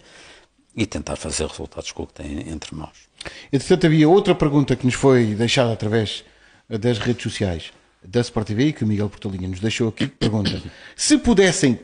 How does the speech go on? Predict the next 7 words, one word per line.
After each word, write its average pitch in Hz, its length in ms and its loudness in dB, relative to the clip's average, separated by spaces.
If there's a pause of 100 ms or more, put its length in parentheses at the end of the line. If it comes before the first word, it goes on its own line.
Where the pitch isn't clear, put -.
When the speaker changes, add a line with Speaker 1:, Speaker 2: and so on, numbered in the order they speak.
Speaker 2:
rever 175 840 4
ao 185 300 6
vivo 135 760 2 (380)
uma 208 220 4
corrida, 180 400 4
qual 202 280 4
seria?" 98 420 -6